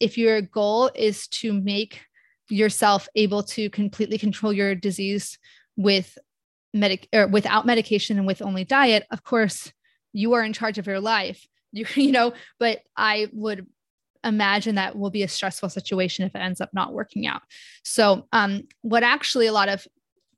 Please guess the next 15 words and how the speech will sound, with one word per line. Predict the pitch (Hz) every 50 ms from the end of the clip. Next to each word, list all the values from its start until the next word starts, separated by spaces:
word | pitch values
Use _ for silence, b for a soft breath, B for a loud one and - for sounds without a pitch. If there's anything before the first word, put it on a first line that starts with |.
| _ -
rheumatologists | 226 220 220 214 - 208 214 202 202 - 208 - - -
do | - 208 202 196 190 190 185 b b b b b -
is | 226 220 214 196 - 202
you | 208 202
start | - - - - - 262 262 277 277
with | 233 240 220
the | - 233
more | 214 208 202 196
aggressive | - 202 180 - 196 190 - - 196 180 165
drug | 202 208 196 196 180 -
therapies | - 202 190 190 190 - - 196 190 190 - -
because | - 202 - - 202 190 -
that's | - 196 185 - -
what | 202 -
the, | 214 - 202 208